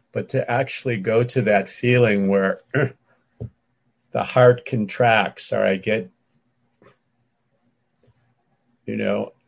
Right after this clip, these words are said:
unable to speak, or the jaw <laughs> clenches, or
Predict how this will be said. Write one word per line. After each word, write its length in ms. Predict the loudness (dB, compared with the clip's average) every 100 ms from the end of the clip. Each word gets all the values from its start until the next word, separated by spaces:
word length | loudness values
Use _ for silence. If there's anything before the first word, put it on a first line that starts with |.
| _
unable 500 | -2 2 2 2 -2
to 140 | -6 -10
speak, 560 | -8 -2 0 0 -2
or 180 | -4 -4
the 120 | -4
jaw 380 | -4 0 4 4
<laughs> 60 | 2
clenches, 840 | -4 -2 -2 -2 0 0 0 -2
or 120 | -2